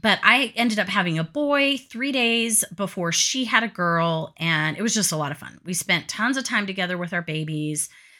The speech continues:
After my maternity leave, I planned on going back to work, but I went back to work, and I think I was there for, like, a week, and I hated it so much. I was still so emotional. I was trying to breastfeed. I was trying to pump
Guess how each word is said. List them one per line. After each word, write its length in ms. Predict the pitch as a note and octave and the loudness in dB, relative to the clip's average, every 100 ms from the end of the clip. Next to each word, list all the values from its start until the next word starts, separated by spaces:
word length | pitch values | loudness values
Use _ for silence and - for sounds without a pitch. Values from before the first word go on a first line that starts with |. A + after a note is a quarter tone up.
| _ _ | _ _
After 280 | G#3 A#3 C#4 | 2 2 2
my 180 | G#3+ G3 | 2 2
maternity 600 | F#3 - F#4 F4+ F#3+ E3+ | 2 0 -2 0 0 0
leave, 220 | D#3+ D#3+ | 0 -2
I 80 | E3+ | -2
planned 380 | E3 - F#3 F#3+ | -6 -2 0 2
on 120 | G#3+ | 0
going 220 | G#3+ A3 | 0 -2
back 200 | A#3 A#3 | 0 -2
to 120 | - A3+ | -4 -8
work, 480 | A3 B3 F4 - - _ _ _ - | -4 -4 -6 -12 -20 _ _ _ -2
but 540 | G#3+ G3 F3+ - - - _ _ | 4 4 4 0 -4 -4 _ _
I 120 | F#3 | -4
went 200 | G3 A#3+ | -2 -2
back 160 | C#4+ D#4 | 0 -2
to 120 | - | -2
work, 560 | B3 G3 E3+ D#3 D#3 - - F3 | -6 -2 0 0 -2 -10 -14 -8
and 140 | F3+ | -6
I 80 | F#3 | -6
think 380 | F3 - A#3 C#4+ | -8 -6 -4 -2
I 80 | D4+ | -2
was 180 | C#4+ F#3+ | 0 0
there 180 | F3 | 0
for, 140 | E3+ F3+ | 0 -2
like, 200 | D#3 D#3 | -4 -4
a 60 | |
week, 540 | C#3 D3+ D3+ E3 - - | -8 -6 -6 -6 -8 -8
and 120 | E3 | -4
I 60 | D#3+ | -4
hated 360 | D#3 E3+ E3+ | -4 -6 -4
it 140 | E3 - | -4 -2
so 240 | - E3 | 0 0
much. 320 | A#3+ E3 D#3+ - | 2 0 0 -4
I 80 | D#3+ | -2
was 140 | D#3 | 0
still 240 | - C#3+ | 0 -2
so 320 | C#3+ - C#3+ G3 | -2 -2 -2 0
emotional. 560 | G#3 D3 - C#3 C#3 | -2 -2 -4 -4 -6
I 60 | E2+ | -8
was 120 | C#3+ | -6
trying 260 | - F#3+ A#3+ | 0 0 0
to 60 | |
breastfeed. 440 | G#3+ E3 D#3+ D#3+ D3+ | 0 0 0 -4 -4
I 60 | |
was 100 | D3 | -4
trying 240 | - G3 G3 | -2 -2 -2
to 60 | |
pump 340 | F#3+ A3 C4 | -4 -2 -2